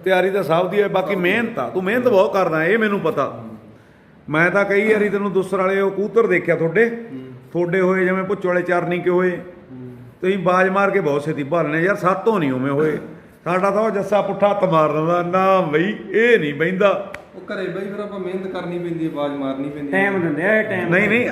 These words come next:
Speaker 1: ਅੱਜ ਦੀ ਗੱਲ ਆ ਭਰਾ, ਅੱਜ ਨਹੀਂ ਨਾ, ਆਹ ਸਾਡੇ ਕਬੂਤਰ ਸੀਗੇ, ਸਾਡਾ ਇੱਕ ਰਹਿੰਦਾ ਸੀਗਾ,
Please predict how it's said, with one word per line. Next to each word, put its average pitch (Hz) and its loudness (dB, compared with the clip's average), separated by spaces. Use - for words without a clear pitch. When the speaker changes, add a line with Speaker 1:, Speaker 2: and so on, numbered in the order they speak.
Speaker 1:
ਅੱਜ 196 2
ਦੀ 196 0
ਗੱਲ 190 2
ਆ 170 4
ਭਰਾ, 165 0
ਅੱਜ 175 0
ਨਹੀਂ 196 -2
ਨਾ, 190 0
ਆਹ 180 0
ਸਾਡੇ 165 2
ਕਬੂਤਰ 165 -4
ਸੀਗੇ, 147 -2
ਸਾਡਾ 165 2
ਇੱਕ 165 -4
ਰਹਿੰਦਾ 135 -2
ਸੀਗਾ, 139 -4